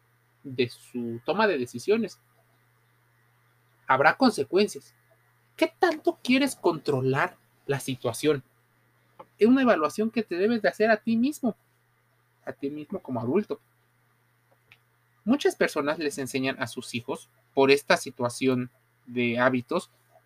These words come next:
a decir la palabra mande. Los lingüistas y algunos, eh, educadores, así como psicólogos, mencionan que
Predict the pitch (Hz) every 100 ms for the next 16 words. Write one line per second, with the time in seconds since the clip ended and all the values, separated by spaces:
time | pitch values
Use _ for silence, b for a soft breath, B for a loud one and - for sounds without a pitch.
0 | _ 147 135 135 127 - 165 185 127 127
1 | 120 127 160 208 147 - _ _ _ _
2 | _ _ _ _ _ _ _ _ _ _
3 | _ _ _ - 160 143 143 156 226 240
4 | - 190 160 135 135 165 170 160 139 131
5 | - 131 127 123 156 190 147 - 127 151
6 | 139 123 - 120 120 131 - _ _ _
7 | - 131 135 120 135 131 165 _ _ _
8 | _ _ - 139 135 135